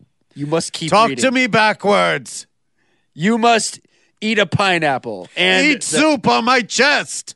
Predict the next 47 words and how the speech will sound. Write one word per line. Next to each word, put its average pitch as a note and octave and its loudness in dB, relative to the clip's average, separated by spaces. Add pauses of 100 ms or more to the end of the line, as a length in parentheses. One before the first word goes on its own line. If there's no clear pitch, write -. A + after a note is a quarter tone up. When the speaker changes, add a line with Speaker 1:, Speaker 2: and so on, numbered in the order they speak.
(160)
Speaker 1:
Well, E3+ -2
eat G#3 -2
the G3+ -2
outside F3+ 0
of C#3+ -4
the B2+ -8
pineapple, A#2+ -6
I G#2+ -10
was G#2+ -16
gonna A2 -14
say, G#2 -14
'cause A2+ -20
that's A#2 -12 (400)
Speaker 2:
And E3 -4
then G#3 -4
the G3 -2
guy F3 0
go, D#3 0 (400)
"This B3 -2
isn't C4 0
really G3+ -2
a F3+ 0
mentor. E3 -2
He's D3 -6
just - -8
like F3+ -8
a, C3+ -4
Speaker 1:
Yeah, F#3 0
he's, D#3+ -2
Speaker 2:
he's F#3 0
Speaker 1:
something A3 2
Speaker 2:
torturing F3 0
me." B2+ -4
Speaker 1:
I B2 0
think A#3+ -4
this C#4+ -4
guy G3+ 2
is, E3+ -2
uh, C#3 -2
mentally D3 -6
Speaker 2:
"Shave C#4 2
my C#4 4
ear C4 4
hair A3+ 2
with A3+ 2
your B3+ 2
dick." B3+ 0